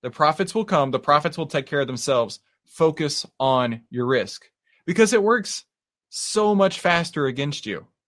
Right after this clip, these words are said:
If you made ten percent this month, taking your account from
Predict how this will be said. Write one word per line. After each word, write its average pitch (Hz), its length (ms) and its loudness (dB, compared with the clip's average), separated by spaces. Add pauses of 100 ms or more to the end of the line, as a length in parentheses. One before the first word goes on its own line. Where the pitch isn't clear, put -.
(480)
If 143 160 -2
you 208 100 2
made 240 240 2
ten 220 220 0
percent 208 380 -2
this 165 180 -4
month, 113 380 -4 (680)
taking 156 340 -2
your 143 420 4
account 139 460 -2
from 123 460 -2